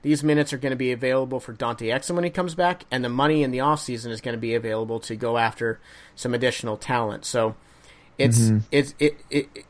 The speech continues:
Speaker 1: it, it's a, it's a, it was a long-term move, and so we're gonna kind of see it during this, this, uh, this adjustment period to, to, to Crowder and Rubio, and then to Exum. We're gonna, it,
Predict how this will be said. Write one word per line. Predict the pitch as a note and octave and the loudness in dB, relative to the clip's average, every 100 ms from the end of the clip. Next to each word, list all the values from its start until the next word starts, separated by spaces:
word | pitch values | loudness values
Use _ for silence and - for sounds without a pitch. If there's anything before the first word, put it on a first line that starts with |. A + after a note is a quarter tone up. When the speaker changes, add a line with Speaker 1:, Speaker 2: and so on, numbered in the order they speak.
| - - _ - | -20 -20 _ -4
Speaker 1:
it, | C#3 | 2
it's | C#3 C#3+ | 2 4
a, | D#3 D3+ | 4 4
it's | E3 | 4
a, | E3+ E3 D#3+ | 4 4 4
it | G3 G#3 | 6 6
was | G#3 | 6
a | F#3 | 4
long-term | E3+ E3 D#3 D3+ | 6 6 6 4
move, | C#3+ D#3 A2+ | 6 6 4
and | A2 | 0
so | - | 0
we're | C3 D3+ | 2 4
gonna | F3+ E3 - - | 4 4 2 -12
kind | - - F#3 G3 | -8 2 4 4
of | F#3+ | 2
see | D3+ - A3 | 2 0 6
it | D#3+ C3+ | 6 6
during | C#3+ C#3+ C#3 | 2 4 4
this, | C3+ - - | 2 -2 -6
this, | C3+ B2+ A#2 - | -4 -2 -2 0
uh, | B2 A#2+ A#2 - - - - | 2 2 0 -6 -20 -20 -12
this | A#2+ B2+ - | -2 0 0
adjustment | A#2+ D#3 D3 - A#2+ - | 0 6 6 4 -4 -4
period | A#2+ A2 G#2 | -4 -2 -2
to, | - A2+ G#2+ G#2 - - - _ - | -4 -4 -4 -4 -12 -20 -20 _ -18
to, | - B2 A2 G#2 - - | -8 -2 -2 -2 -6 -12
to | - A2+ | -10 -6
Crowder | - C3+ C3 B2 B2 A#2 | 4 6 6 6 2 0
and | A2+ A2+ A2 | 0 -2 0
Rubio, | B2 C#3 B2 A#2+ A#2+ - | 2 2 4 2 2 0
and | A#2+ | -2
then | B2 A2+ | 0 -2
to | - A#2 | -4 -2
Exum. | A2 A2+ - A2 | 2 0 0 -4
We're | A2 | -2
gonna, | A#2+ A2+ - - | -2 -2 -4 -10
it, | - A2 C3 | -12 -10 -10